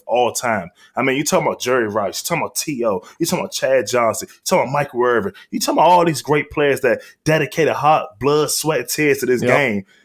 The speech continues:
Speaker 1: that was the best at that time. You know what I mean? Every play, every Sunday, day in, day out. And he says A B is better than him. What you think, Caleb, on that?
Speaker 2: So I'll list, I'll,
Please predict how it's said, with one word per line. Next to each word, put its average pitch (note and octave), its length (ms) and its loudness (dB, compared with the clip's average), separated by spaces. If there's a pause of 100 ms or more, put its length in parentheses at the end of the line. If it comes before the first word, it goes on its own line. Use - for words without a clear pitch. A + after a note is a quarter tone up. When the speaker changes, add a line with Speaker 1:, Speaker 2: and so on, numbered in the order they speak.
(160)
Speaker 1:
that C#3+ 160 2
was A#2 140 -6
the A2 80 -4
best D3+ 420 -2
at B2+ 160 0
that C3+ 240 -2
time. A#2+ 380 0 (240)
You B2+ 100 2
know C#3+ 80 4
what C3+ 80 2
I C3+ 40 0
mean? C3+ 280 0
Every D3 300 0
play, C#3+ 320 0
every C3+ 240 0
Sunday, B2 540 0
day B2+ 260 2
in, A#2+ 120 0
day A#2 220 2
out. G2 220 0 (280)
And A#2 120 -2
he C#3+ 100 2
says B2+ 380 0
A C3 180 2
B C3 140 0
is A2 120 -2
better G#2+ 240 -2
than F#2+ 140 -6
him. F2 160 -10 (540)
What - 180 -2
you D3 60 -6
think, A#2 200 0
Caleb, A2+ 300 0
on A2 80 2
that? G2+ 100 0
Speaker 2:
So D#3 400 4
I'll E3 180 4
list, F3+ 380 2
I'll, D#3 260 2